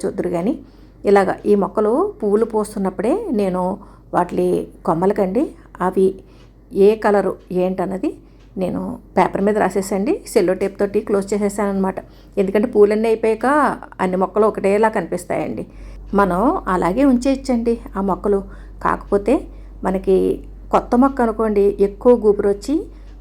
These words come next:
పూలు కూడా ఎక్కువ వస్తాయండి. ఆ పాత మొక్కలు ఉంచేసుకున్నాం అనుకోండి, పెద్దగా పూత రాదనమాట. అందుకని నేను ఇలా లేబుల్ చేసేసుకుని ఏ మొక్క ఏంటి అన్నది ఐడెంటిఫికేషన్ చేసుకుని పెట్టుకున్నాకండి, ఇక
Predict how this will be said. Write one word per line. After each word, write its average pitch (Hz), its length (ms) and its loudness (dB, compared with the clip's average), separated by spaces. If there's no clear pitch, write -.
పూలు 247 300 2
కూడా 240 180 6
ఎక్కువ 214 220 -2
వస్తాయండి. 190 460 0
ఆ - 20 0
పాత 180 180 0
మొక్కలు 240 240 0
ఉంచేసుకున్నాం 233 540 0
అనుకోండి, 214 400 0
పెద్దగా 214 340 4
పూత 202 260 2
రాదనమాట. 190 520 0
అందుకని 185 380 -2
నేను 202 220 2
ఇలా 190 140 4
లేబుల్ 190 300 2
చేసేసుకుని 190 520 -2
ఏ 196 40 6
మొక్క 190 260 0
ఏంటి 185 200 -4
అన్నది 180 260 0
ఐడెంటిఫికేషన్ 185 640 -2
చేసుకుని 190 360 -4
పెట్టుకున్నాకండి, 185 640 -2
ఇక 247 60 -6